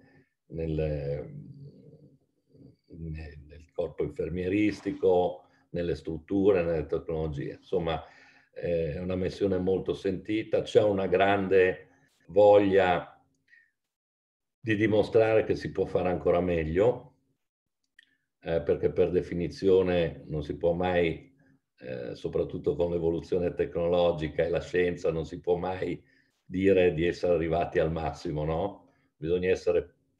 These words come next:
veloci quanto l'evoluzione tecnologica e la scienza, bisogna adeguarsi alla stessa velocità,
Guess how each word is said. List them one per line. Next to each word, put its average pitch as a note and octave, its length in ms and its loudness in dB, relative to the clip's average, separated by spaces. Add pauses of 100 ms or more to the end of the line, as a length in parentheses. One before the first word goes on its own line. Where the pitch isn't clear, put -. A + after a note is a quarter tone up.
(100)
veloci G#2+ 680 6
quanto F#2 800 0 (340)
l'evoluzione F2+ 640 2
tecnologica F#2 680 0
e F2 40 4
la E2+ 120 2
scienza, E2 500 2
bisogna E2 340 -2
adeguarsi F2 800 0 (260)
alla F2 180 0
stessa F2+ 360 -2
velocità, E2 760 -2